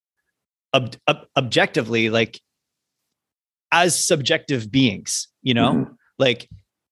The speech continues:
Speaker 1: to sniff out your own bullshit. Like, I
Speaker 2: Yeah.
Speaker 1: find that is r-, really, really tough.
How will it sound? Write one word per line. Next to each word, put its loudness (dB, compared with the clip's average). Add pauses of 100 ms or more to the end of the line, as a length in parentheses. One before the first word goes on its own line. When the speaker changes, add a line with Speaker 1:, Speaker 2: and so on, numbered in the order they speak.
Speaker 1:
to 2
sniff 0
out -2
your 0
own -2
bullshit. -10 (1300)
Like, 2
I 0
Speaker 2:
Yeah. 0 (120)
Speaker 1:
find 2
that 0 (520)
is -2 (760)
r-, -10
really, 0
really 2
tough. -2